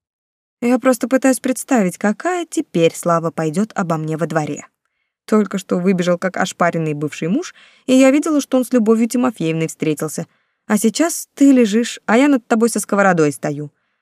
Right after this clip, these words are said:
Мои фортели теперь долго никто не затмит». Ника вздохнула. «Пойдем, приляжешь в гостиной, пока еще что-нибудь не случилось». Стас понимал, так просто ему от Гели не избавиться, потому что после того, как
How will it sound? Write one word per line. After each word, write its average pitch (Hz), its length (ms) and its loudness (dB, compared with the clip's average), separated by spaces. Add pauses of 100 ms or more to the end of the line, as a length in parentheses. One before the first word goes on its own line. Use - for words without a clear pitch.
(280)
Мои 233 200 4
фортели 226 440 2
теперь 190 300 -2
долго 156 380 -2
никто 151 280 -4
не 160 100 -2
затмит». 160 500 -6 (380)
Ника 165 300 -6
вздохнула. 160 560 -8 (400)
«Пойдем, 226 460 4
приляжешь 175 500 -4
в 139 40 -18
гостиной, 160 560 -2 (300)
пока 185 260 0
еще 185 260 0
что-нибудь 175 460 -4
не 175 60 -2
случилось». 175 640 -6 (920)
Стас 247 460 2
понимал, 170 680 0 (300)
так 180 280 -2
просто 240 400 0
ему 233 320 0
от 214 160 -2 (100)
Гели 214 460 4
не 170 240 -2
избавиться, 147 580 -4 (240)
потому 165 240 0
что 170 180 -6
после 170 300 -2
того, 165 240 0
как 160 180 -4